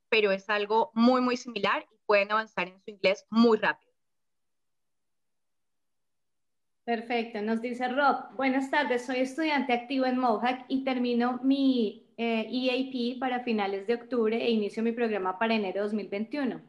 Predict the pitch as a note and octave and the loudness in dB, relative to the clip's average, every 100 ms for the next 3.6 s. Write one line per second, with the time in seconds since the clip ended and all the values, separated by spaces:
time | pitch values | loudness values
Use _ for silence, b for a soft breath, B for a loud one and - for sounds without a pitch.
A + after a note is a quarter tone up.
0 | b b _ - C4 C4+ C4+ E4 C#4+ A#3+ | b b _ -4 2 2 2 0 2 2
1 | A#3+ C#4+ C4+ A#3 A#3 A#3+ C4+ B3 A3 G#3+ | 0 -2 -2 0 0 0 2 2 2 0
2 | A#3+ B3 B3 A3+ G3+ A3 A#3 B3 B3 B3 | 0 0 0 0 -2 -2 -4 -4 -4 -4
3 | B3 C4+ B3+ A#3+ A#3+ | -6 -2 -2 -2 -4